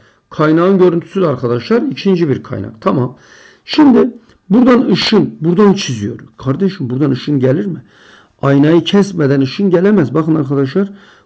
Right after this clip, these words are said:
buradan gelebilecek ışınlar şu bölgeyi aydınlatır arkadaşlar. E, dolayısıyla da perdeye herhangi bir ışın gelmemekte. Cevabımız Edirne olmaktadır. Bakın şuradan bir ışın gönderin yansıtın.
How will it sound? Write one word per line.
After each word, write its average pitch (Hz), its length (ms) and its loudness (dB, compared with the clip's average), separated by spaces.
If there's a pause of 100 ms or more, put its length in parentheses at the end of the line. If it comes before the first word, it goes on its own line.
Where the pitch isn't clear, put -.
(120)
buradan 139 560 2
gelebilecek 131 760 2
ışınlar 202 640 0 (380)
şu - 400 2
bölgeyi 151 400 4
aydınlatır 110 720 -6 (300)
arkadaşlar. 104 680 -20 (880)
E, 117 100 -6
dolayısıyla 156 600 2
da 170 240 -2 (180)
perdeye 131 380 2
herhangi 135 320 2
bir 123 80 -2
ışın 170 380 -2 (280)
gelmemekte. 131 840 0 (300)
Cevabımız 120 800 0 (380)
Edirne 135 680 0 (320)
olmaktadır. 127 640 0
Bakın 147 280 0 (460)
şuradan 165 460 2
bir 147 80 6
ışın 143 260 0
gönderin 127 300 4
yansıtın. 127 720 0